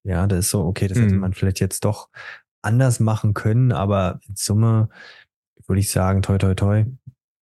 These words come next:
Speaker 1: ist jetzt noch nicht so was Krasses
Speaker 2: Ja.
Speaker 1: gewesen. Aber das ist auf jeden Fall was mit dem Handy ist so,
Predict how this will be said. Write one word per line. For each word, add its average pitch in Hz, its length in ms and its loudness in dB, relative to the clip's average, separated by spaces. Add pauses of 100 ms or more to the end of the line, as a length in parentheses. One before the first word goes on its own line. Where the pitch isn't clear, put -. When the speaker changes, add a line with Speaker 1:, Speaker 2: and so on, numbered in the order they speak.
(360)
Speaker 1:
ist - 160 -10
jetzt - 180 0
noch 92 80 2
nicht 95 180 2
so 95 100 -2
was 92 200 -2
Krasses 101 320 0
Speaker 2:
Ja. - 60 -6
Speaker 1:
gewesen. 87 240 0
Aber 85 100 2
das 101 200 0
ist 90 160 -2
auf 87 140 -4
jeden 92 100 2
Fall 87 140 -2
was 87 180 -2
mit 87 80 -2
dem 90 100 0
Handy 90 240 2
ist 90 120 -2
so, 90 260 -4